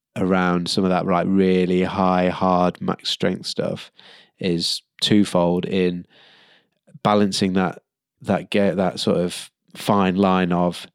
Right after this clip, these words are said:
maintaining good quality technique and form, and then also the potential, and because that could lead to potential injury risk if we're moving them poorly or compensating. And then how long does it take us to recover from that?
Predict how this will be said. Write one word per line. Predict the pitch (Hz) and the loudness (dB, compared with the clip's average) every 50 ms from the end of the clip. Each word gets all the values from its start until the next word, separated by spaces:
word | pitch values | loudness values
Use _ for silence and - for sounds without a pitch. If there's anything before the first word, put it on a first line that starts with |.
| _ _ _ | _ _ _
maintaining | 98 98 98 92 - 120 110 107 101 98 | 0 0 0 0 0 0 2 2 0 2
good | 90 107 104 98 - | 2 2 2 2 0
quality | - - 107 98 95 - - 95 92 92 92 | -2 0 0 0 0 0 0 0 0 0 -2
technique | - - - 98 - 98 101 101 98 - | -4 -4 -4 -4 -2 -2 -2 -2 -2 -4
and | 98 92 | -8 -8
form, | - - 98 92 95 101 107 120 - - _ _ _ _ _ _ _ _ | -2 2 2 4 4 2 0 -2 -8 -16 _ _ _ _ _ _ _ _
and | 98 98 | -4 -2
then | 98 95 95 | 0 2 2
also | 95 95 95 - - 98 92 | 2 2 0 0 0 -2 0
the | 90 92 90 | 0 0 -2
potential, | - _ - - - - 107 101 98 95 - 104 95 95 92 95 - | -2 _ -8 -6 -4 -4 -2 -2 -4 -4 -2 0 0 2 0 -2 -2
and | - 101 90 90 - 98 - | -4 -6 -6 -6 -10 -4 -2
because | 110 104 - - 113 101 | -2 0 2 0 2 2
that | 113 92 - | 2 0 0
could | - 101 | -2 -2
lead | 101 104 101 98 - | 0 0 0 0 -2
to | 98 | -6
potential | 87 - - 104 98 90 87 101 | -8 -4 -4 -4 -2 -2 -2 0
injury | 107 143 135 120 107 101 92 | 0 0 0 2 2 2 4
risk | 92 95 104 107 - - | 4 2 0 0 -2 -6
if | - - | -6 -6
we're | - | -4
moving | 92 95 98 95 87 90 87 87 | -2 0 0 2 2 0 -2 -2
them | 90 87 87 87 - | -4 -4 -4 -6 -8
poorly | - - 107 101 98 92 92 92 | -2 0 2 2 2 2 0 -4
or | 92 92 | -6 -6
compensating. | - - - 98 92 104 92 - - 98 90 82 - - - _ _ _ - - - - - _ _ _ | -6 -6 -8 -6 -6 -8 -10 -8 -8 -8 -8 -8 -12 -14 -16 _ _ _ -20 -20 -20 -20 -20 _ _ _
And | - 110 | -2 -2
then | 113 110 | -2 -2
how | 101 107 123 123 | 0 0 2 2
long | 120 120 120 117 120 120 117 117 | 4 4 4 2 0 -2 -6 -8
does | 110 - 113 101 | -4 -4 -4 -4
it | 110 - - | -4 -6 -6
take | - 120 107 - - | -4 -4 -4 -4 -6
us | - - | -12 -8
to | - 98 | -6 -6
recover | 92 90 - - 110 95 95 | -6 -6 -4 -4 -2 -2 -2
from | 90 - - 104 92 90 | -4 -2 -2 -2 -2 -2
that? | 87 85 87 90 | -4 -6 -6 -8